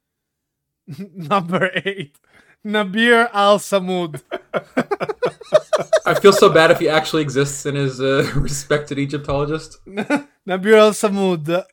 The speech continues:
Speaker 1: also known as T-Rex built pyramids. Um, number nine,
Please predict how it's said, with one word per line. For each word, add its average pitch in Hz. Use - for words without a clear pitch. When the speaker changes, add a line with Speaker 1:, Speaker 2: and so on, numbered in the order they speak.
Speaker 1:
also 202
known 190
as 170
T-Rex 190
built 170
pyramids. 139
Um, 165
number 196
nine, 180